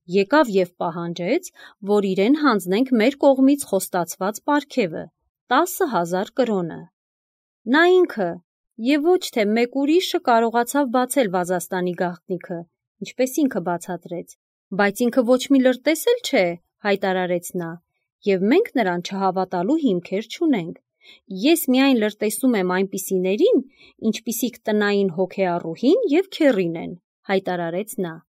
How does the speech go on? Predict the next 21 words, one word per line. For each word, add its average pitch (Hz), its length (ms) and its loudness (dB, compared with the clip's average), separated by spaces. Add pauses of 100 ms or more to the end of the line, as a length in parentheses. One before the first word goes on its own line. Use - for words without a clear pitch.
(580)
Այդ 277 220 0
ամենը 285 440 4 (360)
մանկականորեն 320 920 2
են 180 140 -2
հնչում 175 380 -6 (100)
և 196 200 0
միանգամայն 220 800 2
անմեղ 311 460 4
են, 170 140 -6 (440)
և 185 220 0
որքան 262 420 2
մենք 196 220 0
հասկացանք, 285 640 0 (320)
այդ 262 240 2
լրտեսը, 294 640 0 (460)
պարզվում 440 480 2
է, 403 40 4
սովորական 370 800 4
հաստլիկ 247 480 0
դպրոցական 349 800 0
է, 170 80 -8